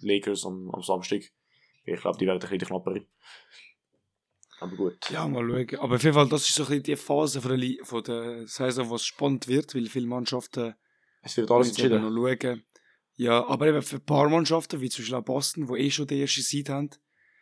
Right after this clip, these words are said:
Speaker 2: die werden wahrscheinlich ein bisschen ihre Stars resten, ein bisschen sagen, okay, weißt du, das, äh, brauchen wir jetzt keine Verletzungen, er rollt ja
Speaker 1: Mhm.
Speaker 2: gut für Playoffs und so.
Speaker 1: Mhm.
Speaker 2: Aber ja, für, für die meisten geht's wirklich um, um die Wurst sozusagen.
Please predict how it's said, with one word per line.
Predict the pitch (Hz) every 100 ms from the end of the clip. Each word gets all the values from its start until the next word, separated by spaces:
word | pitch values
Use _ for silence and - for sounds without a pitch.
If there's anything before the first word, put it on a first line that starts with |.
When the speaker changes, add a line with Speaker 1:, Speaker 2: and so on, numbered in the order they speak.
| _ _ -
Speaker 2:
die | 131
werden | 127 120
wahrscheinlich | 117 123 107
ein | 123
bisschen | 123
ihre | 113
Stars | 107 131 123 117 104 107
resten, | 127 139 - 139
ein |
bisschen | 127 123
sagen, | 110 110
okay, | 107 120
weißt | 123 117
du, |
das, | 113 -
äh, | 117 113 110 _ -
brauchen | 123
wir |
jetzt | 120
keine | 131
Verletzungen, | - 135 131 - 120 123
er | - 120
rollt | 117 127 117
ja |
Speaker 1:
Mhm. | 117
Speaker 2:
gut | 120 -
für |
Playoffs | - 123 117 127
und | 110
so. | 123 117 _ _ _
Speaker 1:
Mhm. | 110 120 - _ _ _ _
Speaker 2:
Aber | 123 117
ja, | 117
für, | 107
für | 120
die | 123
meisten | 135 147 - 120
geht's | 120 120
wirklich | 120 -
um, | 117 113
um | 123 110
die | 113
Wurst | 113 -
sozusagen. | - 113 113 104 104